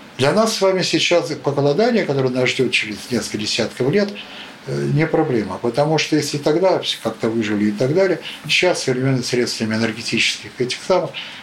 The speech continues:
это, это лучше, чем то глобальное потепление, которым нас пугал Альберт Гор и пуга-, и, и пугает, да, Парижское соглашение, что якобы вода океана подымется, затопит все прибрежные города, там исчезнут запасы пресной воды,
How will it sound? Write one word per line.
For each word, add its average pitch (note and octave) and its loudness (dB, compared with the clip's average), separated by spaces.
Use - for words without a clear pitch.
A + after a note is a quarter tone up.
это, C#3+ 2
это C#3 0
лучше, F#3+ 2
чем C#3 0
то D3 2
глобальное B2+ 2
потепление, C3 0
которым C3 -2
нас B2 -2
пугал A#2+ 0
Альберт A2 -4
Гор F3 2
и A#2+ 2
пуга-, B2 -2
и, C3+ 4
и B2+ 2
пугает, A2 0
да, G#2 0
Парижское G#2+ -2
соглашение, E3+ 2
что - 0
якобы A2+ 2
вода A2+ 2
океана G#2+ -2
подымется, C#3+ 0
затопит A2 -2
все G2+ -2
прибрежные G#2+ 0
города, G#2 2
там G#2+ 0
исчезнут A2 0
запасы A2+ -2
пресной G#2+ -2
воды, G#2+ 0